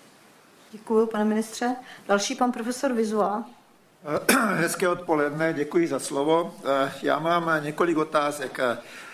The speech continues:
Speaker 2: bylo tady zmiňováno, eh, zmiňována možnost další vlny, eh, v, na podzim. Já bych se chtěl zeptat, my jsme se před časem, eh, bavili o tom, že Česká republika bude sekvenovat, eh, a tak, jak to máme nasmlouvány, eh,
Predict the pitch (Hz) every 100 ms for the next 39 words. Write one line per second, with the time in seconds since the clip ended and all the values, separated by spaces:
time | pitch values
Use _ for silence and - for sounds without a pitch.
0 | - - - 123 131 156 170 175 175 165
1 | 165 175 170 170 170 170 170 - - 175
2 | 160 156 135 - 185 - 120 185 175 156
3 | 156 160 160 151 160 175 143 147 156 -
4 | 170 165 175 185 208 - 143 143 - 156
5 | 139 131 135 135 135 135 165 160 165 165
6 | 170 165 160 - - - - 160 165 170
7 | 190 170 165 170 175 160 143 170 175 -
8 | 160 165 - 190 180 160 156 151 175 175
9 | 151 - 165 175 165 143 165 156 160 143
10 | 165 160 151 160 147 151 160 147 156 160
11 | 156 135 143 147 151 147 160 - 160 165
12 | 165 147 143 139 - 139 156 - 151 147
13 | 147 - 165 156 160 143 - 156 151 139
14 | 139 160 - - - - 135 131 135